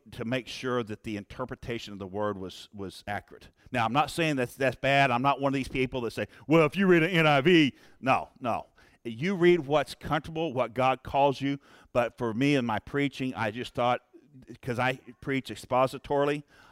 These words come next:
I thought it was, it, it was in, in what God has convicted me to do to go with the New King James Version, because all the research I've done, it's, it's the most historically accurate. Now, the King James is the most historically accurate, but it's very hard to, uh,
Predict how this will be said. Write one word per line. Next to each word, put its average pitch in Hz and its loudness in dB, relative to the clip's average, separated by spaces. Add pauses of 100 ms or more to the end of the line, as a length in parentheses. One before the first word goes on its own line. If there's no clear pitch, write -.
I 120 -4
thought 127 2
it 113 -2
was, 107 -10
it, 104 -8
it 104 -6
was 101 -14
in, 101 -8
in 104 -12
what 120 -8
God 120 0
has 117 -10
convicted 113 -10
me 117 -8
to 107 -10
do 107 -6 (240)
to 107 -10
go 117 -2
with 110 -2
the 101 -6
New 117 -4
King 117 -6
James 113 -6
Version, 90 -8 (320)
because 104 -4
all 120 4
the 127 -2
research 123 -6
I've 107 -2
done, 110 -2
it's, 98 -6
it's 101 -8
the 104 -6
most 120 -4
historically 127 -2
accurate. 110 -4
Now, 104 -8
the 104 -12
King 135 -4
James 131 -4
is 98 -14
the 110 -8
most 131 -4
historically 113 -8
accurate, 98 -8 (400)
but 113 0
it's 104 -6
very 127 2
hard 113 -2
to, 104 -6
uh, 87 -2